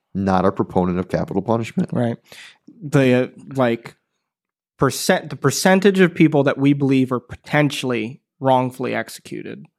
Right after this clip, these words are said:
Speaker 1: Right.
Speaker 2: Like, are we okay with there being any percentage of error?
Speaker 1: Even in
Speaker 2: Ev-,
Speaker 1: that.
Speaker 2: but even outside of that, like,
Speaker 1: Ev-,
Speaker 2: that's a,
Speaker 1: right.
Speaker 2: that's a, not
Speaker 1: Ev-,
Speaker 2: even the position you're holding. You're
Speaker 1: Right.
Speaker 2: talking about, like,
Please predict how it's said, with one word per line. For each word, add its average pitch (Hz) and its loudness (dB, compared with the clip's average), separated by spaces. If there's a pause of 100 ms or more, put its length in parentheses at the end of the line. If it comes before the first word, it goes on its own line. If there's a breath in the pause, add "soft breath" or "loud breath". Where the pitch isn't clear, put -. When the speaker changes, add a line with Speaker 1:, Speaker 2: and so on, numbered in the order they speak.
Speaker 1:
Right. - -10 (600)
Speaker 2:
Like, - -10
are 151 4
we 151 6
okay 143 2
with 131 -2 (160)
there 131 -2
being 123 -6
any 127 -4
percentage 123 -12
of - -16
error? 92 -12 (560)
Speaker 1:
Even 131 2
in 190 6
Speaker 2:
Ev-, 196 2
Speaker 1:
that. 147 0 (120)
Speaker 2:
but - -4
even 151 6
outside 143 2
of 131 -8
that, 131 -6
like, 135 0
Speaker 1:
Ev-, - -14
Speaker 2:
that's 139 2
a, 131 0 (120)
Speaker 1:
right. 120 -16
Speaker 2:
that's 139 0
a, 131 -2 (160)
not 165 2
Speaker 1:
Ev-, 170 2
Speaker 2:
even 147 -4
the 139 -12
position 127 -4
you're 147 4
holding. 127 0
You're 139 2
Speaker 1:
Right. 113 2
Speaker 2:
talking 131 0
about, 123 -2
like, - -8